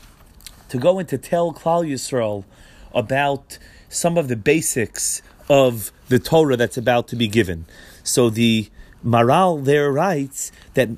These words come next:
Ulai Yomru Hanoshim, maybe the women will say, "Ein lanu schar b'limud haTorah." We don't have any reward, any schar, any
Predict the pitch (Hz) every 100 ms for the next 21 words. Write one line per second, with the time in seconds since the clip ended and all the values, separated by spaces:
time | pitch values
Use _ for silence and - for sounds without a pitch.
0 | - 208 233 208 165 139 185 226 202 147
1 | 143 151 170 - 113 120 170 180 139 123
2 | 190 196 156 139 123 - 185 156 123 123
3 | - - - - - - - - 214 262
4 | 202 180 151 120 - 135 127 120 127 120
5 | 107 - 120 110 190 196 143 147 127 131
6 | 123 113 - - - 120 120 120 117 143
7 | 123 104 139 143 - - 139 135 117 104
8 | 135 147 123